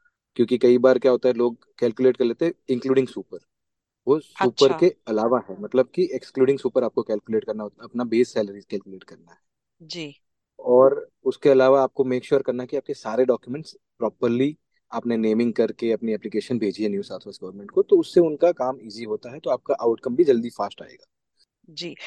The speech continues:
Speaker 2: तो जब आप ये आउटकम की बात कर रहे हैं, आप कहते हैं समय कम लगेगा,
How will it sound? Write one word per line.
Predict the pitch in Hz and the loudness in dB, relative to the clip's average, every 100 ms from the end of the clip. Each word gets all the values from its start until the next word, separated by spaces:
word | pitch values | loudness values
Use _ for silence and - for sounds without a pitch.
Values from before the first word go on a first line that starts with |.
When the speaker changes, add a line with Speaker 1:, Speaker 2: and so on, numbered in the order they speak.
| - - | -20 -14
Speaker 2:
तो | |
जब | 233 240 | -4 0
आप | 262 262 | 2 0
ये | 240 247 | 0 0
आउटकम | 165 185 190 220 220 220 | 2 0 -2 -8 -8 -8
की | 226 | -6
बात | 170 165 - | -2 -2 -2
कर | 185 | -6
रहे | 180 185 | -4 -4
हैं, | 190 190 | -4 -4
आप | 180 175 | -4 -6
कहते | 160 185 | -8 -8
हैं | |
समय | 185 175 185 | -6 -4 -2
कम | 185 175 185 | -2 -4 -4
लगेगा, | 170 156 156 202 | -6 -4 -4 -4